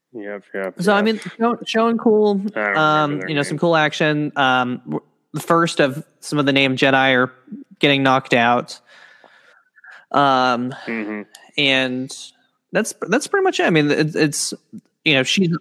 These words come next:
Speaker 1: Well, and again, we have to, we do have to talk about Wreck
Speaker 2: Wreck
Speaker 1: Punk.
Speaker 2: Punk. All right. Um,
Speaker 1: Yeah, as a, as a metalhead, I was, of course, drawn to Wreck Punk, which is what Cassava
Speaker 2: <laughs>
Speaker 1: listens to,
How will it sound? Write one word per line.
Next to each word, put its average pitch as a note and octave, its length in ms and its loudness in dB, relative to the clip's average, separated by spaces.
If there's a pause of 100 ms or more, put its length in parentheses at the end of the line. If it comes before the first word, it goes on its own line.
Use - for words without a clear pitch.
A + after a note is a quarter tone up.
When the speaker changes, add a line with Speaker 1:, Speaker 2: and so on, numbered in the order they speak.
(1120)
Speaker 1:
Well, F3+ 220 4
and C#3 80 -2
again, B2+ 240 -2
we B2 120 -4
have A#2+ 160 -4
to, A#2 140 -12 (120)
we A#2 100 -10
do A2+ 120 -10
have A2 120 -8
to G#2+ 80 -18
talk G#2 200 -6
about G2 200 -6
Wreck C#3 140 -2
Speaker 2:
Wreck F#3+ 260 0
Speaker 1:
Punk. - 40 -12 (320)
Speaker 2:
Punk. - 100 -18
All C3 80 2
right. B2+ 320 0
Um, B2+ 480 0 (880)
Speaker 1:
Yeah, G#2 260 -6
as A2 100 -8
a, B2 120 -4
as A2 160 -4
a G#2+ 40 -8
metalhead, G#2+ 560 -4
I F#2+ 100 -6
was, F#2+ 100 -12
of F#2+ 140 -16
course, G#2 260 -10
drawn G2 420 -10
to F#2 280 -12
Wreck G2+ 420 -6
Punk, F#2 400 -14 (180)
which G2 220 -18
is F2+ 220 -16
what F#2+ 160 -6 (140)
Cassava G#2 920 -2
Speaker 2:
<laughs> - 60 0
Speaker 1:
listens F2+ 540 -6
to, F2 440 -6